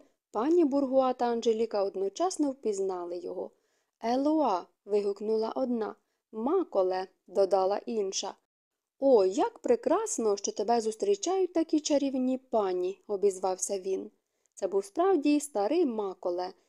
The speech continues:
пропечений, наче яблуко на сонці, та висушений лісовим повітрям.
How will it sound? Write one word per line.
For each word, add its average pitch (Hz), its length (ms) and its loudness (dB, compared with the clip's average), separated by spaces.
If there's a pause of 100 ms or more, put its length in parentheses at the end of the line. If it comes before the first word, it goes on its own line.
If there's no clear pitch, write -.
(140)
пропечений, 214 680 0
наче 202 280 0
яблуко 277 500 0
на 277 140 -2
сонці, 196 640 -2 (300)
та 185 140 -2
висушений 269 800 -2
лісовим 180 460 -2
повітрям. 190 680 -8